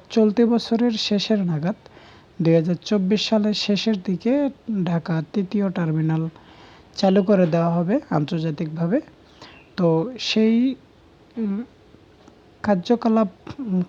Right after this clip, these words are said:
কিন্তু already চালু হয়ে গেছে। কর্মী নিয়োগের বিষয়গুলো কিন্তু তারা মাথায় রেখে already এদিকে দুইবার কর্মী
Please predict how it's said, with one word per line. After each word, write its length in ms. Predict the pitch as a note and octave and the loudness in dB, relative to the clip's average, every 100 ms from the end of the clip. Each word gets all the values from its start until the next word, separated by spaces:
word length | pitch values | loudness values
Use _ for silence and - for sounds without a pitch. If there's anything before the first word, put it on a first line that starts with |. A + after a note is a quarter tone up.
| - | -2
কিন্তু 340 | G#3+ F#3+ G#3 | -2 0 0
already 340 | G3 G3 F#3 F#3+ | 0 0 0 -2
চালু 340 | - F#3 G#3 | 0 2 4
হয়ে 240 | G3 F3+ | 6 4
গেছে। 520 | D#3 D#3+ - G#3 G#3 G#3 | 2 -4 -4 -2 -2 -4
কর্মী 340 | - G#3 G3+ G#3 | 0 4 6 6
নিয়োগের 500 | G3+ F#3+ F3 F3 F3 | 6 4 4 4 2
বিষয়গুলো 580 | E3+ - F3+ F3 E3+ D#3+ | 2 0 0 2 2 2
কিন্তু 300 | D#3+ D#3+ D#3 | 2 0 0
তারা 240 | E3 D3+ | 0 0
মাথায় 380 | D#3 D#3 - E3 | 0 0 0 0
রেখে 540 | D#3+ D#3 - F3+ F3+ | 0 0 2 4 6
already 420 | F3+ D#3+ D#3 D3+ | 4 2 2 2
এদিকে 420 | D#3 D3+ D3+ D3 D#3 | 2 0 -2 -2 -2
দুইবার 420 | D#3 D3+ D#3 D#3 | 0 0 0 -4
কর্মী 560 | - E3 D#3 D#3 D#3 | -2 0 2 2 2